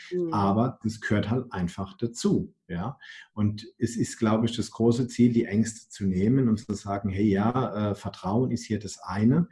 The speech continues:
Speaker 2: aber nochmal, wir verkaufen ja hier kein Papier, sondern wir verkaufen etwas Haptisches.“ Das bedeutet hinfahren, anfassen, wenn, wenn nö-, notwendig, wenn möglich, wenn Interesse. Aber ansonsten, sage ich jetzt mal, ist die Haftung ja auch, äh,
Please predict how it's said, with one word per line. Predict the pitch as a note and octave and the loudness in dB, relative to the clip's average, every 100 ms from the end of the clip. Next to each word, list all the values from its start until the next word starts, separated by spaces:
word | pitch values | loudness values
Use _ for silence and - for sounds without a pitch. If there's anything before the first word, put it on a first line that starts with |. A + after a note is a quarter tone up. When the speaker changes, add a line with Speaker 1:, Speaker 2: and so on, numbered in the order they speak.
| - - - - | -10 -20 -20 -6
Speaker 2:
aber | G#2+ G#2+ A#2+ B2+ B2+ - | 0 2 4 2 0 4
nochmal, | A2+ A2+ A#2+ A#2+ B2 A2 | 4 4 4 4 4 4
wir | G2+ | 2
verkaufen | F#2+ G2 - A2 A2 A2+ | 0 -4 0 -2 2 2
ja | G2+ | 2
hier | F#2+ G#2 | 4 0
kein | G2+ G2 | 2 -2
Papier, | F#2+ F#2 - - B2+ C#3 | -2 -6 -10 0 2 2
sondern | C#3 A2+ G#2 G2 | 0 2 2 0
wir | F#2+ | -2
verkaufen | F#2 - G2 G2 - G2 | -6 -8 -2 -2 -4 -12
etwas | - - - - | -10 -16 -12 -6
Haptisches.“ | A2 - B2+ - E3+ - - | -6 -2 -4 0 -4 -4 -18
Das | - | -20
bedeutet | - - - G2 F#2 F#2+ _ _ _ | -14 -8 0 0 0 -6 _ _ _
hinfahren, | - D3 C3+ C3+ C3 B2+ - | 4 4 4 -2 0 -2 0
anfassen, | A#2 A2+ - A2 G#2+ G#2 | 0 0 0 -4 0 0
wenn, | G2+ G2 F2+ - | 2 0 0 -4
wenn | G2 F#2 F2+ G#2 A2+ | 0 2 2 -2 2
nö-, | G#2 A#2 A2+ | 6 8 6
notwendig, | A#2 A#2 A#2+ A#2+ C3 B2+ A#2 - | 6 8 8 6 2 2 0 0
wenn | F2+ F#2 | 4 6
möglich, | A2 A#2 A#2 A#2 - | 8 6 4 -4 -2
wenn | F#2+ F2+ | -4 -2
Interesse. | F2+ F#2 F#2+ G#2 A3+ A3+ - - - - | -2 -2 -2 -2 -4 -8 -12 -18 -18 -10
Aber | G#2+ G#2 - | -4 -2 -2
ansonsten, | G2 G2+ G#2+ G#2 - G#2 | -2 2 2 2 2 2
sage | G#2+ G2+ | 4 2
ich | G2 | 0
jetzt | G2+ - | -2 0
mal, | G#2+ G2+ G2 - - | 2 2 -2 -16 -20
ist | - - | -18 -4
die | G2+ | -2
Haftung | F#2 A2 - A2+ | 2 0 2 4
ja | G#2 G2 G2+ | 4 4 -2
auch, | F#2+ - | -6 -8
äh, | - A2 G#2+ | -18 -18 -18